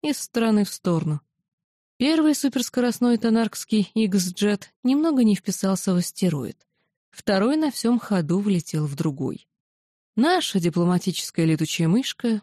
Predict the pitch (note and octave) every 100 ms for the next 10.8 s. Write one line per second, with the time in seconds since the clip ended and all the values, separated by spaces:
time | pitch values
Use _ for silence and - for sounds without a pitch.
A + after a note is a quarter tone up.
0 | - A3 G#3 G#3 C4 A#3+ A3 F#3+ F3+ E3+
1 | - E3 F#3 A#3+ A#3+ A#3 F3+ F3 F#3 F3
2 | D#3 D#3+ - D#3 C3+ - _ _ _ _
3 | _ _ _ _ _ - F3+ E3+ - F#3
4 | F#3 F3 E3 F3+ - G#3 F#3+ F3 F3 -
5 | E3 E3+ E3+ E3 F3 G3+ A3+ - _ _
6 | _ - G#3+ G#3+ G#3 A#3 A3 G#3 F#3 D#3+
7 | - D3+ D#3+ D#3 - G3 F#3 D#3+ E3 D#3+
8 | D#3+ E3 G#3 G#3 - E3+ F3 F3 E3+ E3+
9 | - - F#3 G3 - - E3+ F#3+ F#3+ F3
10 | F3+ F3 E3+ - G#3 A3+ - G#3